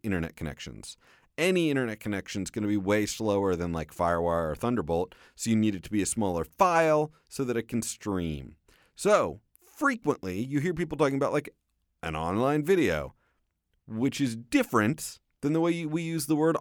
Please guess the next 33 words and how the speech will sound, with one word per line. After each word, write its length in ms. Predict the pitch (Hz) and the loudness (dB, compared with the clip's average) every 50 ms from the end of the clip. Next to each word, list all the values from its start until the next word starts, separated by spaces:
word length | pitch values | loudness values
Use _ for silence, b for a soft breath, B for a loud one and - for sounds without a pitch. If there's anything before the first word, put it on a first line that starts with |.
| - | -2
online 540 | - - 143 156 156 156 156 156 156 151 151 | 0 0 0 0 0 0 0 2 2 0 0
in 160 | 110 156 160 | 0 2 0
the 80 | 165 156 | 0 0
film 320 | - - 165 160 160 156 | -2 -2 0 0 2 2
industry, 520 | 147 131 107 98 - - 87 80 76 69 - - | 2 2 2 0 -2 -4 -6 -6 -6 -8 -10 -12
which 260 | 67 76 - - - | -14 -12 -12 -12 -14
drives 540 | - - 95 87 92 101 101 95 98 101 107 | -8 -4 0 0 2 0 0 -2 -6 -4 0
me 140 | 113 113 104 | 0 2 2
nuts. 560 | 92 82 76 - _ - - - - - b b b b b b b _ | 0 0 -2 -6 _ -10 -10 -10 -10 -12 b b b b b b b _
Because 180 | 127 123 127 | -6 -6 -6
people 300 | - - 180 - - 160 | -6 -6 -6 -2 0 0
in 60 | 151 | 0
the 60 | 147 143 | 0 0
film 280 | - 226 262 247 185 | 2 2 2 4 4
industry 380 | 147 127 127 - - 156 156 143 - - _ | 2 2 0 -2 0 0 -2 -2 -2 -6 _
also 380 | - 185 202 226 - - - 185 | -4 2 2 2 4 6 6 6
use 260 | 180 170 175 175 147 | 6 6 2 0 0
the 140 | 151 165 202 | 2 2 2
internet. 340 | 240 190 104 85 76 - - _ _ _ _ _ _ _ _ _ _ _ | 4 2 2 0 -2 -6 -10 _ _ _ _ _ _ _ _ _ _ _
So 180 | _ - 139 135 | _ 0 0 2
film 260 | 135 190 220 220 202 | 4 4 4 6 4
industry 320 | 190 - 143 - - 151 147 | 2 0 -2 -2 -2 -2 0
people 260 | 147 143 - 135 120 | 0 0 0 0 2
both 280 | 101 139 147 156 156 | 6 6 6 6 6
have 160 | 160 147 139 - | 4 2 2 2
to 80 | 139 | 0
use 180 | 123 123 110 113 | 0 0 0 0
it 80 | 110 | 0
as 100 | 98 90 | 0 0
a 60 | 95 92 | -2 -2
film 280 | - - 190 185 170 | -2 0 0 0 2
industry 320 | 160 147 135 - - 143 123 | 0 -2 -2 -4 -4 -4 0
term 460 | - 139 131 131 127 127 120 123 | 0 0 2 2 2 0 -2 -4